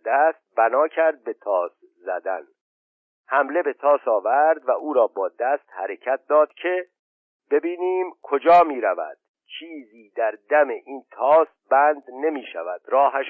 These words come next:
را کسی نمی تواند بست، به زور خواهد رفت. ان شاء الله،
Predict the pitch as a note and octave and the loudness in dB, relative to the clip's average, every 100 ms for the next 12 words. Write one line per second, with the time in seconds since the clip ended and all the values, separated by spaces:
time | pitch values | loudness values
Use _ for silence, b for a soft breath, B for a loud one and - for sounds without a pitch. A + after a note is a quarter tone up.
0 | C3 C3 C3 C3 - C#3 C#3 D#3 D3 C3+ | -2 -2 -2 -8 -8 -10 -6 -6 -2 0
1 | B2 A2+ G2+ G2 - G2 D2 _ _ _ | 2 2 0 -8 -6 -8 -8 _ _ _
2 | _ _ - A2 A2 F3+ G#3 - C3+ A#2+ | _ _ -8 -8 -6 -6 -4 0 2 2
3 | C#3 F#2 D#2 - _ _ _ - A2+ G#2+ | 0 -4 -10 -12 _ _ _ -14 -14 -6
4 | A#2+ A#2 A2 A2+ A#2 C3 C3+ C3+ A#2 | 0 2 2 -4 0 4 6 4 2